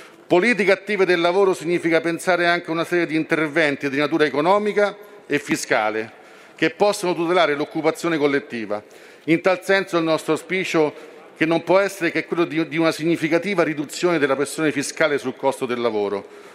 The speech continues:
ulteriore a quella già prevista nell'ultima legge di bilancio. La scadenza del trentuno marzo,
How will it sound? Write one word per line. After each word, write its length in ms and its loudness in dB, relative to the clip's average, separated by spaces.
ulteriore 840 4
a 120 2
quella 340 -2
già 140 -4
prevista 480 -6
nell'ultima 500 -4
legge 280 -4
di 100 -10
bilancio. 520 -8
La 140 2
scadenza 460 0
del 160 0
trentuno 340 0
marzo, 580 0